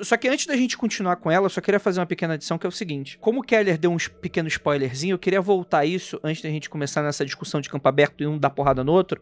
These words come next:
é que essa noção de paradigma, ela é fruto do, do século dezenove pra vinte, né? Da sociedade europeia tentando se entender, entendendo o mundo. Inclusive, é, gerando vários erros, né?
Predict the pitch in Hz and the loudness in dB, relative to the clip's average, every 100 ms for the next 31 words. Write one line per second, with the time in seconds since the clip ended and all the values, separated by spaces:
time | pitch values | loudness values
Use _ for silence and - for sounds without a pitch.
0 | - 170 165 220 208 208 180 170 240 240 | -6 -6 -4 -2 -2 0 0 2 2 2
1 | - 240 262 269 220 170 151 214 196 147 | 0 0 0 2 2 2 0 -4 -2 -6
2 | - - 156 190 285 302 - 190 214 - | -6 -2 2 6 4 4 -2 -2 -2 -2
3 | 285 - 156 202 202 175 - 233 226 262 | -6 -4 -4 -4 -6 -6 0 2 2 2
4 | 285 - 165 165 214 196 196 220 262 294 | -2 -6 -4 2 4 6 4 4 2 4
5 | 285 196 - 147 143 165 139 156 - 170 | 2 2 -2 -2 -2 -4 2 2 2 -4
6 | - 165 139 139 160 214 247 214 247 233 | -2 -2 2 4 6 4 2 -2 -4 0
7 | 208 190 165 - 151 165 196 220 220 240 | 2 2 -2 -2 0 2 2 2 2 2
8 | 233 226 226 208 190 202 247 - 254 233 | 2 0 -2 -6 -2 -4 -2 -6 -6 -4
9 | 202 196 233 247 247 311 240 147 107 - | 0 0 0 0 0 0 0 0 -4 -4
10 | 165 190 175 151 185 220 254 - 180 156 | -4 2 2 4 2 2 -2 -2 0 4
11 | 180 214 208 226 214 269 226 160 156 | 4 4 2 2 2 2 2 0 -6